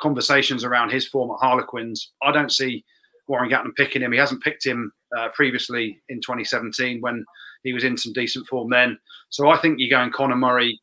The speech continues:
Gareth Davis and Ali Price. Uh, he likes his box kickers. Ben Spencer, again, someone else that has got a great kicking game, but I don't think he's in that great a form to say, "I justify a Lions position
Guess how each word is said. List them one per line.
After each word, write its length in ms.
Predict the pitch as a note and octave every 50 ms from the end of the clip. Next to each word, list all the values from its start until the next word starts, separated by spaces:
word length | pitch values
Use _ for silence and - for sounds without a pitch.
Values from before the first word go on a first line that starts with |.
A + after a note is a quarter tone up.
| _ -
Gareth 260 | D3 B2+ B2 A#2+ - -
Davis 360 | C3+ A#2+ A#2+ A#2 A2+ G#2+ -
and 80 | A#2+ A#2+
Ali 200 | A#2+ A#2 A#2 A2
Price. 500 | - B2 A#2+ A2+ A2+ A#2 - - - - -
Uh, 180 | A#2 A2+ A2+
he 140 | A2 A#2 B2
likes 280 | D3 D3+ C#3 C#3+ - -
his 100 | - -
box 260 | - C3 - - -
kickers. 280 | - A2 - A#2 G#2+ - -
Ben 160 | D3 C3 A#2
Spencer, 380 | - - C#3 C3+ A#2+ - A#2+ A#2+
again, 280 | A2+ - C3+ B2+ A#2+
someone 300 | A#2 - C#3+ C3 C3 B2+
else 260 | B2+ B2 A#2 - - -
that 180 | C3+ A#2+ A2+ - - _ _ - - _ _ _ _ _ _ _ _ -
has 80 | C3 -
got 180 | - E3 C3+
a 40 | C3
great 240 | - D#3 D3 C#3 C3+
kicking 300 | - D3 C#3 - D3+ B2
game, 300 | C3+ C#3 C3+ C3 B2 A2+ -
but 180 | C#3+ C3 A#2+ - - _ _ _ _ _ _ _ _ _ -
I 60 | -
don't 160 | - E3 D#3+ D3+
think 140 | - - B2+
he's 140 | B2+ A#2
in 80 | B2+ C3
that 180 | C#3 - - -
great 220 | C3+ C3+ B2 A2
a 40 | A2
form 280 | - - C#3 B2+ B2
to 100 | - A#2
say, 300 | - - - C3+ B2+ B2
"I 100 | A2+ A#2
justify 500 | A#2+ - B2+ - - A#2 - C3 A#2+ A#2+
a 40 | A#2
Lions 320 | C3 B2+ B2 B2 A#2 G#2 -
position 440 | A2+ A2+ A#2 - - B2 A#2 A2